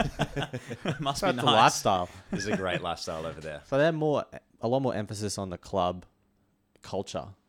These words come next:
Speaker 3: Massive.
Speaker 2: and social aspect.
Speaker 3: Massive, yeah.
Speaker 2: Like, we don't, I mean, I don't know about you guys, tennis clubs, but we don't really have that here much.
Speaker 1: Not much. You, you do find it sometimes in maybe rural areas where, like, the locals kinda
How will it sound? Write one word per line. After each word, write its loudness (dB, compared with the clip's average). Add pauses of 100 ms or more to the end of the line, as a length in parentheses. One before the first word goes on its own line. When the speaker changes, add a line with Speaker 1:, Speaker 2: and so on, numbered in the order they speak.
(120)
Speaker 3:
Massive. -8
Speaker 2:
and -8
social 0
aspect. -8
Speaker 3:
Massive, -10
yeah. -14 (220)
Speaker 2:
Like, -6
we 2
don't, 0 (220)
I -10
mean, -8 (320)
I -4
don't 2
know 2
about 0
you -4
guys, 0
tennis -8
clubs, -8
but -8
we -2
don't -4
really -6
have -6
that -8
here -8
much. -14 (380)
Speaker 1:
Not -2
much. -2
You, -6 (100)
you -4
do 2
find 0
it -8
sometimes -2
in -2
maybe -2
rural 0
areas -6
where, -4
like, -10
the -10
locals -6
kinda -8